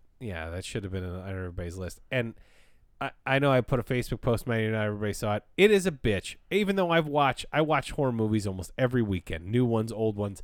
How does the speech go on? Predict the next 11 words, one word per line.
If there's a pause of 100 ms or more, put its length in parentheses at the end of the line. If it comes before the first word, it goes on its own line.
(260)
all
kinds
of
shit. (280)
When
you
are
put
on
the
spot